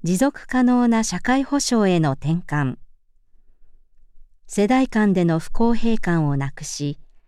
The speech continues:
現役世代は再チャレンジ可能に、シニア世代は安心した生活が送れる日本を目指します。日本列島を守り抜く。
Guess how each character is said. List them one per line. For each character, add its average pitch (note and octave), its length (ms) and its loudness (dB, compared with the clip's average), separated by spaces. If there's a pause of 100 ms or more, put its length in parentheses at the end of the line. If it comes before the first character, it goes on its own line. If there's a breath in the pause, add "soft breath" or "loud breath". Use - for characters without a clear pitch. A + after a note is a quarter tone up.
(260)
現 A3 320 4
役 C#4+ 160 -2
世 C4+ 200 -2
代 G#3+ 240 0
は D3+ 220 0 (100)
再 A#3 320 -2
チ - 120 -4
ャ B3+ 40 2
レ B3+ 100 2
ン A3+ 80 2
ジ D3+ 140 -8
可 - 180 -8
能 F3+ 200 0
に、 D#3 240 -2 (920)
シ G3+ 200 0
ニ B3 140 4
ア B3 80 0
世 A#3 200 -2
代 G3+ 260 0
は D3 160 0
安 F#3+ 140 0
心 G#3+ 260 -2
し - 120 -8
た F#3+ 140 -4
生 G3 240 -4
活 G3 280 -6
が F3+ 160 0
送 F3 180 -4
れ F3+ 140 0
る F3+ 100 0
日 F3 160 2 (120)
本 G3 260 0
を C3+ 40 -2
目 C3+ 120 -6
指 D3 160 -6
し - 160 -6
ま C#3 120 -2
す。 - 220 -10 (1600)
日 F#3 180 0 (100)
本 C#4 220 2
列 C#4 180 0 (100)
島 F3 340 2
を C#3+ 40 0
守 F3+ 420 0
り F3+ 60 0
抜 E3+ 60 -4
く。 - 240 -10